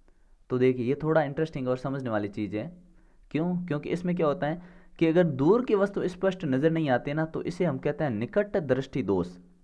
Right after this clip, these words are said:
और अगर निकट की वस्तु नज़दीक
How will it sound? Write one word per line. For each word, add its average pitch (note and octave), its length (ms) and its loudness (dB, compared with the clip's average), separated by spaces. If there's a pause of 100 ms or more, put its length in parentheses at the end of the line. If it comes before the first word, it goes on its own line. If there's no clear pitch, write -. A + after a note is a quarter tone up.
(1600)
और D#3+ 140 8
अगर E3 200 6
निकट C3 360 2
की A3 160 -2
वस्तु G3+ 300 2 (280)
नज़दीक C#3+ 560 0